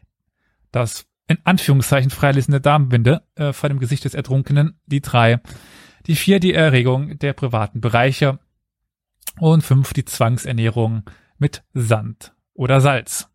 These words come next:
So, vier Antworten sehe ich schon. Das ging super. Das kann man ja auch wissen, nicht wahr?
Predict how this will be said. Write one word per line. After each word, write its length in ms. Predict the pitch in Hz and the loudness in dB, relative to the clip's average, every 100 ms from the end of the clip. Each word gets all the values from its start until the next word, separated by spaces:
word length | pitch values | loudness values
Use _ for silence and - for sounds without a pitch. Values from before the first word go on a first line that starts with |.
| _ _ _ _ _ _ _ _ _ _ _ _ _ _ _ _ _ _ _ _ 151 | _ _ _ _ _ _ _ _ _ _ _ _ _ _ _ _ _ _ _ _ 0
So, 220 | 139 208 | 2 2
vier 420 | - - - 160 | -2 -10 -6 -4
Antworten 340 | 151 - 156 127 | -2 -2 -2 0
sehe 180 | 131 | 0
ich 120 | 135 - | 0 0
schon. 280 | 127 123 | 0 0
Das 200 | 123 139 | -2 -4
ging 160 | - 131 | -2 -2
super. 360 | 120 117 117 120 | -2 -2 -2 -2
Das 180 | 127 | -6
kann 180 | - 196 | -4 -2
man 120 | 247 240 | 0 2
ja 100 | 226 | 0
auch 140 | 147 | 2
wissen, 260 | 214 226 123 | 0 0 -2
nicht 240 | 120 - | -4 -2
wahr? 300 | 123 147 - | 2 2 -2